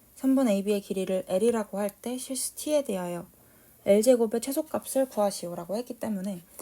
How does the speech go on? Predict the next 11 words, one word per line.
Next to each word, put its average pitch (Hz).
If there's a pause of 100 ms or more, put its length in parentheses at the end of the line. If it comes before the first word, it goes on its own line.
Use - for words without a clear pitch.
(440)
여기 202
실수 330
T에 349
대하여 196
L 196
제곱의 -
최소값을 277
구하라고 202
했다는 247
것은 180 (320)
L을 220